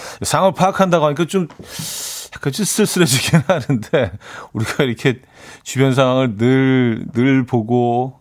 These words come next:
예, 파악하고, 분석하고,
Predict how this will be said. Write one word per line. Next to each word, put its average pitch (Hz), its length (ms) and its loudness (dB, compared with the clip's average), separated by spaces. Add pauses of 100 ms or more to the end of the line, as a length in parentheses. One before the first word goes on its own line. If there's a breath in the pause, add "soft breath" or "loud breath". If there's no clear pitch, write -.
예, 104 520 -2 (720 loud breath)
파악하고, 117 920 0 (800 soft breath)
분석하고, 123 920 0